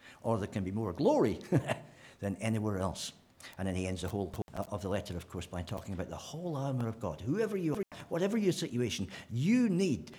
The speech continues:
uh, to have the armour so that you can stand, and having done all, stand. And so this is where we are tonight, then talking at the, the first part of this section, which is about marriage, then family, and then work.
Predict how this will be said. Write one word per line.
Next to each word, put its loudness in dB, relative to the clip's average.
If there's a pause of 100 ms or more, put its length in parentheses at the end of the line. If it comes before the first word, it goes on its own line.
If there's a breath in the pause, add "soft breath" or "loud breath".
(300 loud breath)
uh, 0
to -2
have 4
the 4
armour 4
so -2
that 0
you -4
can -2
stand, -2 (180 loud breath)
and -6
having -2
done 0
all, 0 (160 loud breath)
stand. -6 (1080 loud breath)
And -2
so 2 (160 loud breath)
this 4
is 2
where 4
we 4
are 6
tonight, 0
then 0
talking -2
at -8
the, -8 (260)
the 0
first -2
part -2
of -6
this -6
section, -2 (220 loud breath)
which -18
is -10
about -8
marriage, -2 (400 loud breath)
then -6
family, 0 (420 loud breath)
and -4
then -4
work. -4